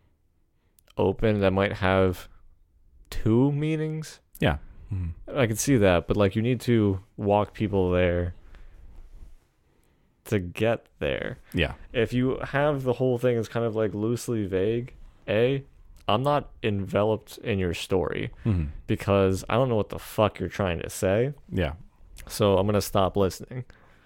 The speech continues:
Speaker 2: This is what our listeners actually <laughs> feel like all the time. They're like, "What are you trying to say?"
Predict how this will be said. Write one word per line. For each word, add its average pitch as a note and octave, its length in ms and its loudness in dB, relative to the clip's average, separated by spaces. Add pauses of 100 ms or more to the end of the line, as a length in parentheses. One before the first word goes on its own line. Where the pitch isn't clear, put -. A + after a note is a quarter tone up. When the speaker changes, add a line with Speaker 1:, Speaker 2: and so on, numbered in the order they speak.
(760)
Speaker 2:
This A2 140 4
is A2 80 2
what G#2 160 8
our F#2+ 140 8
listeners - 560 0 (220)
actually - 540 -4
<laughs> G2+ 60 -4 (380)
feel D3 180 10
like D3 220 10
all D#3+ 180 10
the D3 180 8
time. C3 300 8
They're B2 100 6
like, B2 160 8
"What E3 120 6
are F3 40 8
you F3+ 100 10
trying D3 360 8
to A#2+ 80 4
say?" A2 420 6